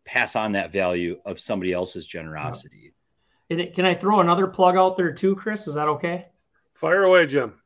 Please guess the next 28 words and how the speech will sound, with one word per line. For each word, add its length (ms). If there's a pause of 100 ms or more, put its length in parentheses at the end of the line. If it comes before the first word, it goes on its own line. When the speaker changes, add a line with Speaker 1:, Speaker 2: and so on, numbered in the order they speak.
(140)
Speaker 2:
Okay. 260 (280)
So 340
we 140
had, 220
uh, 320 (120)
you 100
know, 200
I, 140
I, 320
and 120
we 80
don't 160
wanna 160
fall 220
short 340
here 220
because 320
we 120
do 140
have 280
one 280
main 240
fundraiser 640
every 200
year, 440 (300)
and 140
that 160
is 360